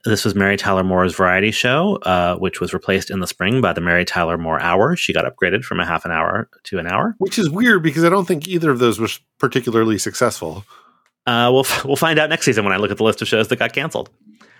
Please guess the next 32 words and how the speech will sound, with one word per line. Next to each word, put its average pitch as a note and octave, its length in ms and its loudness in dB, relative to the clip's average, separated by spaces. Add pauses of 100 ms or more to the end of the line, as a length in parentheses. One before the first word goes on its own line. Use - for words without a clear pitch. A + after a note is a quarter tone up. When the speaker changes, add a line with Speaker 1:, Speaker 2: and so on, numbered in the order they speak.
(180)
Speaker 1:
Mork C#3+ 240 2
and D3 100 2
Mindy, G2+ 420 0
The A2 80 0
Paper G#2 300 -2
Chase, G#2 480 -2 (400)
Taxi, C3 480 0
and G2 300 0
W F#2+ 260 2
K G2+ 160 0
R F#2 140 2
P E2+ 260 -2
in E2 280 -6
Cincinnati. D2+ 580 -8
Again, D#2 280 -4
just E2 200 -8
a F2+ 40 -8
small G#2 540 2
list - 280 -6
of - 260 -10
the - 180 -12
fall - 220 -8
premieres. C2+ 400 -14 (400)
And A#2+ 160 0
then A#2 160 0
in A#2 340 0
mid-season, G2 720 0
uh, F2+ 560 -2
joining F2+ 400 -6
the E2+ 100 -12
calendar F2 480 -4
were F2+ 440 -6